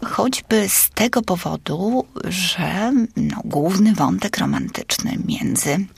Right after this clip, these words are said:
Wokulskim a Izabelą odsyła ich do ich doświadczeń. To jest przecież czas nastoletni, to jest czas pierwszych miłości, pierwszych rozczarowań.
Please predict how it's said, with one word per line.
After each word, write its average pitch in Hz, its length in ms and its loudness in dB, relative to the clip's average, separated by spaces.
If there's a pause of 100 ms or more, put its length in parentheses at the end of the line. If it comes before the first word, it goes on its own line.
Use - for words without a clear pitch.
Wokulskim 220 600 2
a 190 80 4
Izabelą 180 640 4 (280)
odsyła - 420 0
ich - 340 -2
do 180 280 2 (360)
ich 359 200 0
doświadczeń. - 640 -2 (140)
To - 120 -6
jest 190 240 0
przecież 202 380 2
czas 180 200 0
nastoletni, 170 500 0
to - 80 -4
jest 165 120 -2
czas - 220 -4
pierwszych - 480 -2
miłości, - 460 0
pierwszych - 520 -2
rozczarowań. 175 760 0